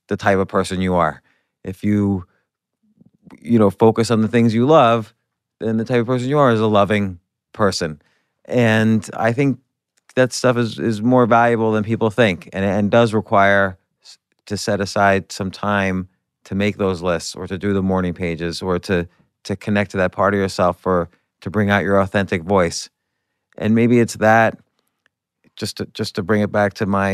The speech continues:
emotional terrorist, maybe it's that authenticity that often can skip the ten thousand hours, particularly on, on something creative.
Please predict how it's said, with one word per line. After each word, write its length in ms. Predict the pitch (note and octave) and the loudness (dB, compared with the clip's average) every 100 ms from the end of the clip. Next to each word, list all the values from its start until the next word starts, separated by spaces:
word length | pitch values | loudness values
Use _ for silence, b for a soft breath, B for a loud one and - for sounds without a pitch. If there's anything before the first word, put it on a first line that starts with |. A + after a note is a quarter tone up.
| - | -4
emotional 480 | G2 G#2 G2 G#2+ G2 | -4 -4 -2 -2 -2
terrorist, 540 | - A#2 G2+ G2 F2+ - _ _ | 2 4 4 2 -2 -12 _ _
maybe 240 | G#2 A2 A2 | -2 0 2
it's 200 | G2+ - - | 0 -6 -2
that 240 | G#2 G#2+ | 2 2
authenticity 800 | - G2+ G#2 G2+ - A#2 - F#2+ F2+ | 0 -4 -4 -6 -4 -4 -2 -2 0
that 240 | F#2 - | -2 -2
often 380 | D#2 F#2+ F2+ F#2 | -4 -4 -4 -10
can 160 | G#2 F#2+ | -6 -8
skip 400 | - - G2 - _ _ _ _ _ | -8 -4 -4 -6 _ _ _ _ _
the 100 | G2 | -10
ten 220 | - G#2 | -6 -2
thousand 340 | G#2 G2 F2+ F#2+ | 2 2 2 0
hours, 560 | F#2+ F#2+ F#2 F2+ E2+ _ - | 2 2 2 0 -4 _ -10
particularly 340 | B2 G#2 G#2+ | -6 -2 0
on, 300 | G2 F#2+ - | 0 -2 -6
on 220 | - G2 | -10 -10
something 340 | F#2 G#2 G2 F#2 | -8 -8 -6 -8
creative. 580 | - G2 F#2+ F2 D#2+ | -4 -2 0 -2 -4